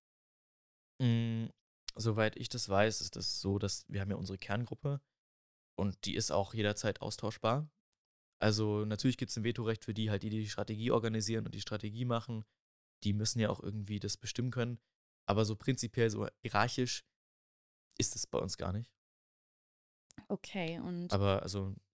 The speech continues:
Speaker 1: soweit
Speaker 2: Mhm.
Speaker 1: ich weiß, man hat durchaus ein Vetorecht. Aber zum Beispiel als Koordi, also Koordinator oder Koordinatorin,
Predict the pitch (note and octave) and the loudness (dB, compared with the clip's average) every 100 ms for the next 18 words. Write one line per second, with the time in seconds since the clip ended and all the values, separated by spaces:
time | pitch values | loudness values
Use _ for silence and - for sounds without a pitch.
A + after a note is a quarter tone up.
0 | _ _ - - G2 G2 A#2+ G2 G2 F#2+ | _ _ -14 -2 2 4 2 -4 -4 -2
1 | - _ - F#2+ F#2+ F#2 - - - - | -6 _ -6 -6 -6 -8 -10 -10 -12 -14
2 | - G2 F2+ G2 - - G#2+ A2 G#2+ G#2+ | -4 -4 -4 -6 -6 -4 -4 -2 -2 -2
3 | - A2 G#2+ G#2 _ _ _ - G#2+ - | 0 2 2 -2 _ _ _ 2 2 2
4 | A#2 A#2 A#2+ B2 A#2+ - F#2+ - G#2 G2+ | 4 4 4 4 2 2 -2 -4 -2 0
5 | G#2 A2 A2+ A2 G#2+ _ _ - - - | 2 2 2 0 -2 _ _ -10 -8 -4
6 | G2+ G2 G#2+ - G#2 A#2+ B2+ C#3 | -2 0 0 -2 -6 -4 -6 -6